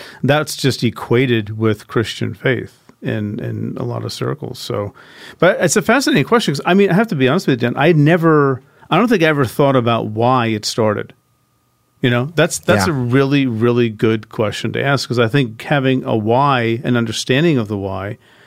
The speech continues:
Speaker 1: can help clarify a lot of things and maybe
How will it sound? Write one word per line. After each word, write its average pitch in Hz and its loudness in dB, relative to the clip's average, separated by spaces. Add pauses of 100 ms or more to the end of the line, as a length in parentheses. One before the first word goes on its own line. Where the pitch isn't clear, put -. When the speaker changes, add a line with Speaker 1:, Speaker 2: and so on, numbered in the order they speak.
(1040)
Speaker 1:
can 131 0
help 131 -2
clarify 139 2
a 113 -2
lot 113 -2
of 113 0
things 113 2
and 117 0
maybe 120 2